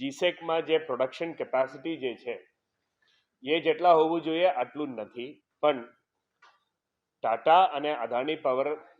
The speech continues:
પ્લાન્ટથી જે આપણા જે પ્લાન્ટ, જે પાવર જે મળી રહ્યા છે, that is more than enough. આપણા ડિમાન્ડ cater કર્યા માટે, cater કરવા માટે more than enough છે. હવે આપણા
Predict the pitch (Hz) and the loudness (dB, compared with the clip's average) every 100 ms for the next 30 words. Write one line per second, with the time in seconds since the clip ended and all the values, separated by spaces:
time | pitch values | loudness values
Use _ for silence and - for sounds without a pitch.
0 | _ _ _ - 135 147 156 - _ 143 | _ _ _ -6 -2 -2 -4 -12 _ -8
1 | 147 147 139 131 127 143 147 135 139 135 | -6 -2 0 2 0 0 0 0 -2 -4
2 | - 127 139 135 131 120 127 123 - 123 | -4 -2 -2 -4 -14 -8 -8 -8 -4 -2
3 | 123 143 135 131 117 123 120 113 104 - | 0 0 -2 -6 -6 -6 -4 -4 -6 -10
4 | 143 156 _ _ _ _ _ _ 107 110 | -18 -18 _ _ _ _ _ _ -8 -8
5 | 113 117 123 147 160 143 135 170 139 123 | -8 -4 0 2 2 0 0 -2 0 -2
6 | 131 135 131 120 117 139 147 - _ _ | 2 2 0 -4 -4 -4 -4 -10 _ _
7 | - 113 135 131 120 120 123 107 110 - | -4 -4 -4 -6 -4 -2 -2 -4 -10 -14
8 | - _ _ 123 117 147 123 127 131 131 | -20 _ _ -6 -4 -4 -6 -2 0 -2
9 | 107 139 160 - _ _ 113 117 127 131 | -4 -8 -10 -14 _ _ -8 -4 -4 -4
10 | 113 107 107 _ - 98 - _ _ _ | -8 -8 -10 _ -16 -14 -16 _ _ _
11 | _ _ _ _ _ _ _ _ _ _ | _ _ _ _ _ _ _ _ _ _
12 | _ _ _ - 120 135 165 160 131 131 | _ _ _ -10 -4 0 0 0 -4 0
13 | 156 165 170 | 2 4 2